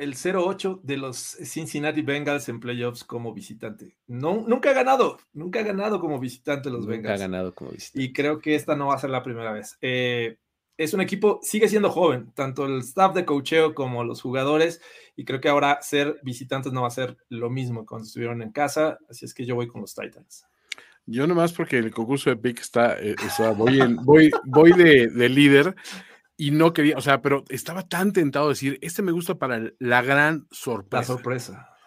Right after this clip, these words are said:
Speaker 3: O sea, porque si hay un equipo que podría dar esa campanada, es un equipo sin presión, como los Bengals.
Speaker 1: Exacto.
Speaker 3: Un equipo, pues, que realmente tiene talento joven y que ante la ex-, la inexperiencia lo puedes descartar, como los Bengals.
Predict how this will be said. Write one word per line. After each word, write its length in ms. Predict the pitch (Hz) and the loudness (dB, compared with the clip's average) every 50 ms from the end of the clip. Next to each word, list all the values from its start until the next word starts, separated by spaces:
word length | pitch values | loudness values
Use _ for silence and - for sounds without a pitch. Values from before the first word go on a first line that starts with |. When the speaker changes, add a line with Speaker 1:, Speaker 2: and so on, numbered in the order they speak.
| _ | _
Speaker 3:
O 40 | _ | _
sea, 140 | - 143 135 | -6 -6 -6
porque 440 | 120 143 135 131 - 143 143 - - - | -4 -6 -8 -6 -2 -4 -4 -4 -4 -10
si 280 | - - - 170 180 | -12 -10 -6 0 2
hay 200 | 180 190 208 214 | 2 2 2 2
un 120 | 214 202 185 | 0 0 -2
equipo 380 | 160 175 180 175 170 185 175 | -4 -4 -10 -10 -10 -10 -10
que 100 | - 143 | -10 -12
podría 580 | 113 - 123 123 120 127 135 151 156 156 147 143 | -10 -8 -10 -8 -8 -6 -8 -6 -4 -4 -4 -4
dar 200 | 131 135 135 151 | -6 -6 -6 -8
esa 180 | 143 - 131 | -8 -10 -12
campanada, 720 | - - 107 107 101 101 104 107 110 110 123 170 220 185 | -12 -12 -12 -12 -10 -10 -10 -8 -8 -8 -8 -8 -8 -10
es 100 | 120 - | -12 -10
un 100 | - 131 120 | -10 -10 -10
equipo 280 | 120 - 113 - 104 | -10 -12 -16 -18 -18
sin 260 | 101 - - 107 98 101 | -18 -16 -14 -14 -14 -14
presión, 460 | - 104 110 - - 135 143 156 160 - | -12 -12 -12 -8 -4 -2 -2 -2 -2 -4
como 220 | - - 104 95 | -8 -10 -8 -8
los 120 | 87 87 | -8 -10
Bengals. 480 | 92 98 92 92 - 285 - - - _ _ _ _ _ - | -10 -12 -10 -10 -12 -14 -14 -20 -20 _ _ _ _ _ -14
Speaker 1:
Exacto. 580 | 123 120 117 - - - - - - - - - - - _ _ _ _ _ | -14 -14 -12 -12 -12 -12 -12 -12 -16 -20 -20 -20 -20 -20 _ _ _ _ _
Speaker 3:
Un 180 | - 160 185 196 | 2 4 4 4
equipo, 720 | 190 - 190 185 170 - 175 175 175 175 175 185 - - _ 151 - | 2 -2 -6 -8 -4 0 4 6 6 6 6 4 0 -4 _ -20 -12
pues, 220 | - 147 135 - - | -10 -8 -8 -8 -4
que 160 | - 156 147 | -2 -2 0
realmente 800 | 160 165 165 170 170 170 170 170 - 170 160 160 160 160 - - _ | 0 0 0 0 0 -2 -2 -2 -4 -2 0 0 0 -2 -4 -8 _
tiene 300 | - 156 151 151 147 139 | -10 -8 -6 -6 -6 -8
talento 460 | 143 - 131 131 143 147 147 - - 139 | -8 -8 -6 -6 -6 -8 -6 -8 -10 -8
joven 460 | - 156 147 139 139 139 143 147 135 | -4 -2 -2 0 0 0 -2 -2 -6
y 140 | - 131 117 | -8 -12 -12
que 300 | - 127 120 117 117 117 | -10 -8 -6 -6 -6 -8
ante 340 | - 117 120 120 117 127 120 | -8 -10 -10 -10 -6 -6 -4
la 120 | 117 117 120 | -4 -4 -6
ex-, 180 | - - - - | -8 -10 -16 -16
la 520 | - 127 123 117 113 117 113 113 123 127 | -16 -14 -14 -12 -12 -12 -12 -8 -6 -6
inexperiencia 600 | 127 123 123 110 - - 131 131 147 147 - 165 139 | -4 -6 -6 -8 -6 -6 -4 -4 -4 -2 -2 -2 -4
lo 140 | 127 - - | -4 -6 -4
puedes 260 | 143 139 139 131 113 | -2 -2 -2 -2 -4
descartar, 540 | 113 101 - - 110 101 - - 117 135 - | -6 -10 -8 -10 -10 -10 -8 -8 -8 -8 -8
como 200 | 147 123 113 101 | -8 -8 -8 -8
los 160 | 92 90 85 | -10 -12 -12
Bengals. 440 | 87 101 101 98 101 131 170 - - | -12 -10 -10 -10 -10 -10 -12 -14 -18